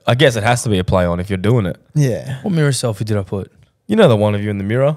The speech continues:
Speaker 1: you sent to me and Jim in the Cast Patrol chat?
Speaker 2: You posted.
Speaker 3: What? J-, from the gym?
Speaker 1: Yeah.
Speaker 2: From the gym, yeah.
Speaker 3: You gotta
Speaker 1: Jim,
Speaker 3: show
Speaker 1: can you
Speaker 3: me.
Speaker 1: confirm?
Speaker 2: I can confirm, yeah.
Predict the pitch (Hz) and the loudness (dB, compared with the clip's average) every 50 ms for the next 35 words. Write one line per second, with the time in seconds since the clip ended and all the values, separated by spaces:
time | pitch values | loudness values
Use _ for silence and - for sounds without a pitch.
0 | - - 147 135 - 131 117 117 123 120 117 117 113 110 117 127 160 196 202 240 | -4 -8 -10 -4 -2 -2 -2 0 0 0 0 0 0 -2 -2 -4 -4 -6 -8 -10
1 | - 147 117 110 107 - 117 127 139 - - 139 131 135 - 147 113 - - 127 | -8 -6 -6 -6 -4 -4 -4 -6 -6 -6 -6 -6 -6 -4 -4 -6 -8 -8 -12 -12
2 | - - 120 113 113 110 - 127 123 131 - _ _ _ _ _ _ _ _ _ | -10 -6 -6 -6 -6 -6 -6 -8 -8 -8 -12 _ _ _ _ _ _ _ _ _
3 | _ _ _ _ _ _ _ - 135 101 - - - _ _ _ _ - 123 110 | _ _ _ _ _ _ _ -2 -2 -2 -4 -8 -16 _ _ _ _ -10 -8 -8
4 | - - - - 113 - 139 135 120 113 107 135 165 143 113 123 170 - _ - | -8 -8 -10 -4 -2 0 2 2 2 0 0 0 0 2 0 -2 -4 -8 _ -6
5 | - 180 196 175 131 131 131 127 120 120 123 120 117 113 107 107 110 113 113 - | -2 0 0 0 0 -2 -4 -6 -8 -8 -6 -6 -4 -4 -2 -2 -2 -2 -2 -4
6 | - - _ _ _ - 117 120 156 147 113 - 120 120 127 120 101 - 110 - | -6 -12 _ _ _ -2 0 2 2 2 2 2 2 2 2 2 0 -2 -4 -4
7 | 110 123 160 - - _ _ _ _ - _ _ - 135 135 - 143 143 143 131 | -6 -6 -6 -8 -12 _ _ _ _ -20 _ _ -2 -2 2 4 6 6 6 6
8 | 127 107 107 110 110 117 113 117 123 | 4 6 4 4 4 2 0 -2 -4